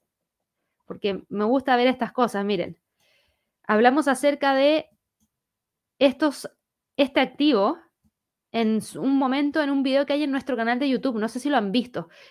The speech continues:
que habla respecto específicamente a, eh, la industria del litio.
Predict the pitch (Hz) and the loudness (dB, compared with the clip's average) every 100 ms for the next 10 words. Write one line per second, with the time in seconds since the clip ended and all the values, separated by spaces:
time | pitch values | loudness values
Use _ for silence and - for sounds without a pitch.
0 | _ 240 247 277 277 254 - 262 262 277 | _ 4 4 4 0 -2 -2 -2 0 -4
1 | 269 226 277 262 269 254 254 269 262 285 | -4 -4 -2 -2 0 0 0 -4 -2 0
2 | 285 - 233 254 285 294 _ _ _ _ | 0 2 2 4 2 -6 _ _ _ _
3 | _ 214 202 196 196 190 185 - _ _ | _ -4 -2 0 0 0 -2 -6 _ _
4 | _ _ _ _ _ _ - 220 311 330 | _ _ _ _ _ _ -2 2 4 4
5 | 330 294 277 254 180 | 2 2 2 0 -4